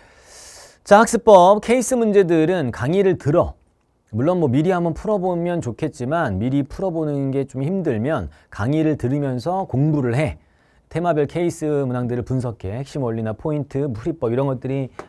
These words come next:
다 정리가 되어 있어. 알겠지? 그런 것들로, 어, 문제 풀고 강의 보고 복습하고 체화하고 이런 식으로 케이스 문제를 하나하나 테마마다, 아, 공부를 한 다음에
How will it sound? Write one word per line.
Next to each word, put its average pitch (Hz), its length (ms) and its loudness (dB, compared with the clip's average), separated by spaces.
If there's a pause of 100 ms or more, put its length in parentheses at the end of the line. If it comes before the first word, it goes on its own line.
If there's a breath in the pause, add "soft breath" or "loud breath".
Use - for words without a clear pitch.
다 110 220 -4
정리가 127 420 0
되어 104 240 -2
있어. 92 560 -8
알겠지? 90 400 -10 (240 soft breath)
그런 120 200 -6
것들로, 139 640 -2 (560 loud breath)
어, 76 280 -6
문제 113 280 -2
풀고 202 760 0 (140)
강의 127 300 -2
보고 190 640 0 (260 soft breath)
복습하고 127 800 -2
체화하고 80 720 -4 (380)
이런 226 240 8
식으로 175 140 -2
케이스 226 260 -4
문제를 165 280 0
하나하나 170 800 -4
테마마다, 151 760 -2 (260 soft breath)
아, 95 160 -6
공부를 127 360 0
한 160 120 -4
다음에 113 540 -2